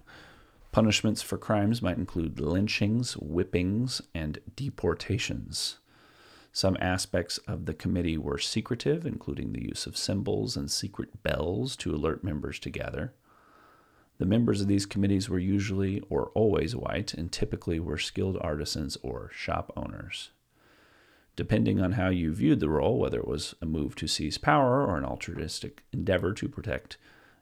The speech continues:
a city that was overrun by corruption and slapped together infrastructure, was likely whether or not you were protected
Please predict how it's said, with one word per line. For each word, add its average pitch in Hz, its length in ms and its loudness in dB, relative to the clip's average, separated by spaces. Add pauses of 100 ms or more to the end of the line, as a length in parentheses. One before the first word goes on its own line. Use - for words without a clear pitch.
a - 100 -4
city - 460 2
that - 140 0
was - 120 -6
overrun 67 400 -2
by - 180 -2
corruption 92 760 -2 (680)
and - 140 -6
slapped - 400 0
together - 340 -2
infrastructure, - 680 -4
was 98 220 -2
likely 139 280 2
whether 101 300 4
or 98 60 2
not 73 280 -2
you 65 140 -4
were 67 160 -2
protected - 800 -4